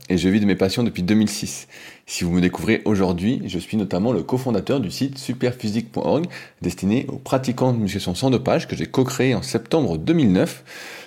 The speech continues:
Cela fait maintenant donc un peu plus de douze ans et avec lequel j'ai entrepris, bah, plein de projets. Euh, pour la faire de manière rapide, quand on me demande de me présenter, je dis que je fais absolument tout ce qui existe dans le milieu de la musculation.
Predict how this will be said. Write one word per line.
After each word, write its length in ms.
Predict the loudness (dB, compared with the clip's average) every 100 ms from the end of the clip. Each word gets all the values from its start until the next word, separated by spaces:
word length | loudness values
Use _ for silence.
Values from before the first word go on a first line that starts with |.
| -14
Cela 240 | 0 0
fait 120 | 2
maintenant 220 | 0 0 0
donc 220 | -2 -4
un 60 |
peu 100 | -4
plus 120 | -2 0
de 60 |
douze 240 | 2 4 2
ans 180 | 0 -6 -16 -14 -10 0
et 60 |
avec 220 | 2 4 2
lequel 360 | 2 4 4
j'ai 120 | 2
entrepris, 420 | 0 -2 -4 0 0
bah, 140 | 0
plein 260 | 2 2 2
de 60 |
projets. 480 | 2 0 2 2 -2 -6 -20 -20 -18 -20 _ -4
Euh, 240 | -2 -4
pour 180 | 0 2
la 80 | 4
faire 120 | 4
de 40 |
manière 260 | 4 4 4
rapide, 420 | 2 2 0 0 -6 -20 -4
quand 160 | 0
on 40 | 4
me 60 |
demande 220 | 6 6 4
de 60 |
me 40 | 4
présenter, 440 | 2 2 2 2
je 80 | 4
dis 100 | 2
que 60 |
je 60 | 2
fais 100 | 0
absolument 320 | -2 -2 -4 -2
tout 180 | 2 4
ce 60 | 4
qui 160 | 4
existe 400 | 4 4 0 0
dans 100 | 2
le 60 | 4
milieu 140 | 6
de 40 | 6
la 80 |
musculation. 640 | 4 2 2 2 2 0